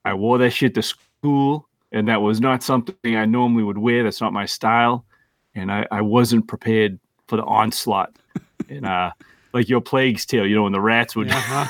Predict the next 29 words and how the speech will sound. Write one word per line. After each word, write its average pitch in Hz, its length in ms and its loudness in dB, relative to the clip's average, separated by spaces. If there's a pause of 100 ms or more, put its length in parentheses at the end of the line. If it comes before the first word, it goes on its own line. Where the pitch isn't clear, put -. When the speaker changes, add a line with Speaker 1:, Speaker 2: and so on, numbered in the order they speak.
Speaker 1:
<laughs> - 140 -8
over, 147 300 2
Speaker 2:
Uh-huh. 120 60 -4 (100)
Speaker 1:
over, 120 260 2 (200)
overtake 135 480 2
the - 60 -2
people. 151 480 2
Speaker 2:
It's 151 160 -6
over 156 240 0
the 160 100 -2
head. 151 120 0
Speaker 1:
That 143 100 2
was 139 220 2
Speaker 2:
It's - 100 -6
Speaker 1:
me. 156 160 2
Speaker 2:
over 131 120 -2
the 151 100 -10
head. 135 100 -2
Speaker 1:
That 151 140 2
was 139 200 0
me 147 300 2
with, 131 300 0
with 127 160 2 (400)
insults 143 760 -2 (240)
in 117 160 4
the, 110 160 0 (380)
I 123 80 2
just 123 240 0
couldn't, 131 260 2